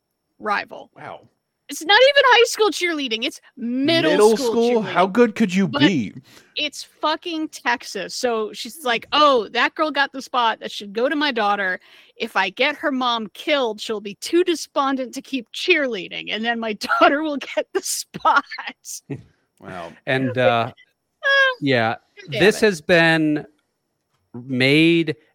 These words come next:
Speaker 3: and referenced again and again. There's this movie, uh,
Speaker 1: Hmm.
Speaker 3: and then there's the nineteen ninety-two A B C film with Leslie Ann Warren.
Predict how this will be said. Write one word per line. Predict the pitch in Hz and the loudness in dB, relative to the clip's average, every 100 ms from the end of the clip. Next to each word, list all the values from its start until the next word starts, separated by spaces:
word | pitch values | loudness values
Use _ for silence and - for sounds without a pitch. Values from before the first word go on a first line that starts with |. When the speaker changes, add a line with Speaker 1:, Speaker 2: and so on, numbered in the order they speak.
| _ - | _ -6
Speaker 3:
and | 113 120 110 | -4 -4 0
referenced | 127 139 - 147 131 - - | 2 2 0 -4 -4 -10 -10
again | 117 107 117 123 | -8 -4 -2 0
and | 131 123 | 0 -4
again. | 107 101 87 101 | -4 -8 -8 -6
There's | 113 113 | -6 -4
this | 110 104 131 214 - | -8 -4 0 0 -2
movie, | 131 113 101 110 - _ _ _ _ _ | -2 -2 -4 -8 -12 _ _ _ _ _
uh, | 123 117 117 120 | 0 2 4 2
Speaker 1:
Hmm. | 120 | 0
Speaker 3:
and | 131 131 | -4 0
then | 135 143 139 | 2 2 0
there's | 127 127 127 117 | -2 0 0 -4
the | - 123 117 113 107 _ _ _ - | -8 -4 -2 -4 -6 _ _ _ -2
nineteen | 143 175 170 180 | 2 2 2 0
ninety-two | 160 156 147 - 151 156 | 2 2 0 0 0 2
A | 143 147 | 0 2
B | 147 | 0
C | - 139 120 | -2 -6 -6
film | - _ - 202 180 117 113 135 127 | -12 _ -2 2 4 2 0 -4 -10
with | - 123 117 | -4 -4 -4
Leslie | 113 127 143 147 151 117 | -2 2 2 2 -2 0
Ann | 127 131 123 | 0 -2 -2
Warren. | 113 135 135 98 117 | -2 0 0 0 -4